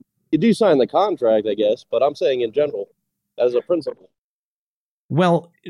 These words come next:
Speaker 2: to me, as long as there's no deception involved in the contract, I certainly wouldn't call that, uh, I, I, I don't know if I'd call that a crime, let alone, like, a death penalty crime. I-, if you're committing fraud, I suppose. But,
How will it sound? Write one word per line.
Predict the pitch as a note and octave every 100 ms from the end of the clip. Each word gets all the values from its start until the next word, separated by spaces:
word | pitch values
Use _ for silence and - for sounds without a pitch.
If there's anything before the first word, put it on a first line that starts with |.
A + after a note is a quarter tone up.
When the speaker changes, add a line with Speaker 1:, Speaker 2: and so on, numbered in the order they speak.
| D#3+
Speaker 2:
to | F3
me, | F#3 C4+
as | D3+ C#3
long | D#3+
as | C3+
there's | D3 B2
no | C#3
deception | B2+ A2+ - D#3 D#3+ - C3 A2
involved | G2+ G#2 A2+ G#2+
in | G2
the | D#2+
contract, | - F3 G3 E3 F#2+ E2+
I | G2
certainly | - A2+ G2+ G2
wouldn't | F#2+ F2
call | - G#2 F#2
that, | E2 D2+ - _
uh, | E2+ D#2 D2 D2+ - - _ _ -
I, | F#2+
I, | F#2+ G2 F#2
I |
don't | G#2+ G#2
know | G2+
if | F#2+
I'd | E2+
call | - G2+
that | E2+ C#2+
a |
crime, | - - G#2 A#2+ G#2+ F#2
let | F#2
alone, | F2 F2 E2
like, | E2+
a | E2
death | D#2 G2 A#2+ -
penalty | D2+ - -
crime. | - - G#2+ A#2+ _ _ _ _ -
I-, | D#3
if | D3+ C#3
you're | D3
committing | C3 C3 D#3+ A#2+
fraud, | - - A2 F#3 F#2 E2+
I | D#3+
suppose. | E2 - D2 E2 - - _ _ _ _ _ -
But, | B2+ C3 -